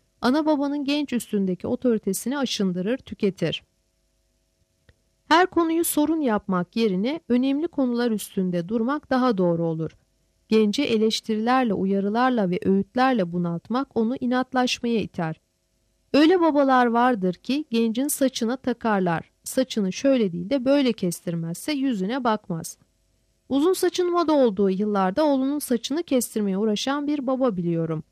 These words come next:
Bu baba o konuyu o denli saplantı haline getirdi ki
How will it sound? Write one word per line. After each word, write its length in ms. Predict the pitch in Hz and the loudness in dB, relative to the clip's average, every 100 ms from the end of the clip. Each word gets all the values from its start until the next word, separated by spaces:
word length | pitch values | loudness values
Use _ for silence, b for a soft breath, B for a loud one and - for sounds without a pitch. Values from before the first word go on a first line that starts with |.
| _ _ _ - | _ _ _ -2
Bu 140 | 277 240 | 0 4
baba 280 | 202 175 | 2 2
o 140 | 254 269 | -2 -2
konuyu 360 | - 214 185 | 0 0 0
o 160 | - 285 | 0 2
denli 280 | 254 208 190 | 2 2 0
saplantı 640 | - 202 - 190 190 269 | -2 -4 -2 -4 -2 -2
haline 440 | 247 233 196 180 | -2 0 0 -2
getirdi 500 | 165 214 - 190 165 | -4 -6 -4 -6 -6
ki 280 | 180 - 269 | -8 -4 -4